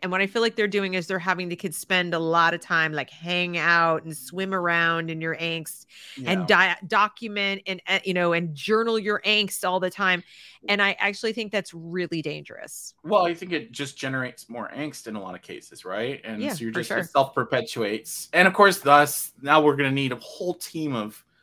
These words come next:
Speaker 2: school psychologists. And
Speaker 1: Social
Speaker 2: so,
Speaker 1: workers. Don't
Speaker 2: right?
Speaker 1: forget.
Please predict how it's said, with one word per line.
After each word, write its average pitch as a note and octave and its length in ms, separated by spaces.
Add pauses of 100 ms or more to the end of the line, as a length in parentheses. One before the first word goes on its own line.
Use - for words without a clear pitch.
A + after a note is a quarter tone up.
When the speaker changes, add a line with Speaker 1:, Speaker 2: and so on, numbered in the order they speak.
Speaker 2:
school - 340
psychologists. C3 1120 (500)
And B2 80
Speaker 1:
Social - 80
Speaker 2:
so, B2 300
Speaker 1:
workers. A#2 240
Don't - 400
Speaker 2:
right? G#3 240
Speaker 1:
forget. F#3 440